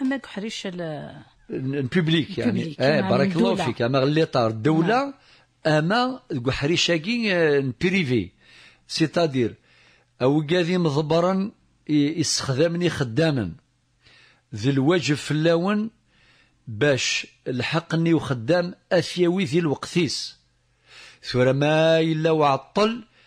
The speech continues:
Speaker 2: كان كمرة في الزمان، هذا ذي لي يعني
Speaker 1: وهور.
Speaker 2: وهور.
Speaker 1: نعم.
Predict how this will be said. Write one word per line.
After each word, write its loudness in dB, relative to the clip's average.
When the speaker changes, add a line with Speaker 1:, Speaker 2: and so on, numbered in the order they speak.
Speaker 2:
كان 2
كمرة 2
في -2
الزمان، 2
هذا 2
ذي 0
لي 2
يعني 2
Speaker 1:
وهور. -4
Speaker 2:
وهور. 4
Speaker 1:
نعم. -14